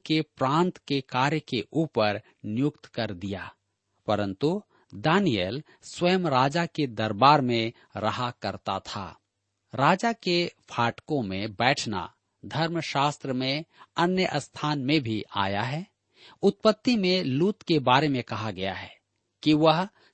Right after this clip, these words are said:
सदोम नगर के फाटक में बैठा था। इसका अर्थ यह हुआ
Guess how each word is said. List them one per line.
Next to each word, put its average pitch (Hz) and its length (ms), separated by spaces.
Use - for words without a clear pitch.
सदोम 165 420
नगर 160 360
के 151 160
फाटक 156 580
में 131 180
बैठा 98 380
था। - 320
इसका 165 340
अर्थ - 400
यह 95 240
हुआ 127 460